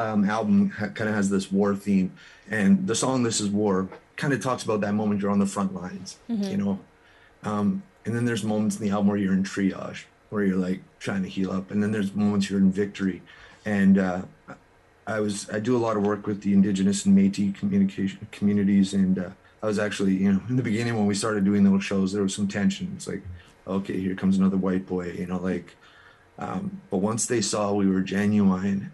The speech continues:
Speaker 1: uh, not only were we accepted, we were embraced, and I was given my spirit name. Uh, they call me Bear Chief, the, the protector, and that's why I tattooed the bear on my hand with Chief across the fingers. Um, I was like,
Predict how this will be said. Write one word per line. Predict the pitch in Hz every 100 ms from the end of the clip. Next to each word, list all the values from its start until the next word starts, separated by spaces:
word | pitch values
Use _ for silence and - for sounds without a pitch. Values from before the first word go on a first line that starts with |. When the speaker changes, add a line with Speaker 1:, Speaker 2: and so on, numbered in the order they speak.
| -
Speaker 1:
uh, | 95
not | 98 104
only | 104 101 98
were | 95 95
we | 92 90
accepted, | - - 101 101 98
we | 95
were | 92
embraced, | 90 95 98 98 -
and | 95
I | 92
was | 95
given | - 95 95
my | 92
spirit | - 101 98 98
name. | 92 92 87 - - - _
Uh, | - 98
they | 92
call | 95 101 95
me | 95
Bear | 87 98 101
Chief, | 95 - 98 95 -
the, | 95 90 101 - -
the | 104
protector, | 98 98 104 101 90
and | 95
that's | 92 -
why | 98
I | 95
tattooed | 104 98 98 104 95 - - _
the | 95
bear | 95 98
on | 95 95
my | 95
hand | 98 90
with | 92
Chief | - 107 98 - - _
across | - - 95 92
the | 98
fingers. | 98 101 98 92 92 - - - -
Um, | - 98 90 92 - - _ _
I | - 98
was | -
like, | - - -